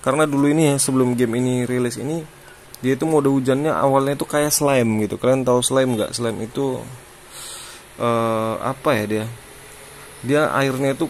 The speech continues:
kesapunya itu nggak rapi gitu loh. Dia kayak slime gitu, lemes-lemes gitu loh. Itu kemarin itu gue komenin, "Kenapa ini gamenya hujannya jadi kayak gini?" Dan setelah yang kita komenin itu,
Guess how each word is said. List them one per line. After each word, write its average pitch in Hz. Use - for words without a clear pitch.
kesapunya 139
itu 151
nggak -
rapi 143
gitu 120
loh. 113
Dia 139
kayak -
slime 131
gitu, 117
lemes-lemes 127
gitu 110
loh. -
Itu 156
kemarin 131
itu 139
gue 139
komenin, 123
"Kenapa 127
ini 147
gamenya 127
hujannya 123
jadi 123
kayak 110
gini?" 123
Dan 110
setelah 117
yang 117
kita 117
komenin 113
itu, 147